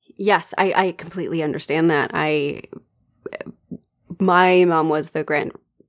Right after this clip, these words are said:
writer and director of a homeless shelter for years and years and years.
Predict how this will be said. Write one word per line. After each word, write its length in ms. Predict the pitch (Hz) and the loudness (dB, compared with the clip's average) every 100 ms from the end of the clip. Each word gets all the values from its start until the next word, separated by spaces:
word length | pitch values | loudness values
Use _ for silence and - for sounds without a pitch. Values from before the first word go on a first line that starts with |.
| _ _ _ - | _ _ _ -8
writer 420 | 160 151 147 135 | -2 -2 0 -2
and 180 | 151 147 | -2 -2
director 360 | 147 143 139 | -4 -2 -4
of 140 | 135 156 | -4 -4
a 40 | |
homeless 280 | 160 165 160 | -2 -2 0
shelter 280 | - - - | -4 -6 -8
for 280 | - - _ _ _ - | -10 -10 _ _ _ -12
years 340 | 180 190 175 | 0 2 4
and 80 | 175 | 4
years 160 | 127 - | 0 -4
and 100 | 139 | -6
years. 360 | - - - | -6 -8 -10